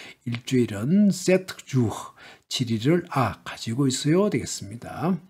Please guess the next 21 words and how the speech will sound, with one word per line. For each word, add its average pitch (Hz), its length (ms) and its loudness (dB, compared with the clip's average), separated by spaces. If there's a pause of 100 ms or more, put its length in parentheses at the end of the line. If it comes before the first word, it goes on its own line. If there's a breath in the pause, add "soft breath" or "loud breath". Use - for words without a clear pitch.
(720 soft breath)
그다음, 220 320 6
우리는 220 520 8
오 180 260 10
일만 254 480 10
일해요. 135 960 4 (100)
자, 208 140 4
우리는 214 500 4
또 202 140 2
주어에서 165 320 0
되겠습니다. 156 920 0
일해요 190 640 6
동사 139 500 2
V, 123 420 0
그래서 139 320 -6
일형식이죠. 185 720 6 (600 loud breath)
그래서 - 260 -6
우리는 202 560 6
오 143 260 6
일만 143 520 8
일해요 127 480 2
되겠습니다. 127 960 -4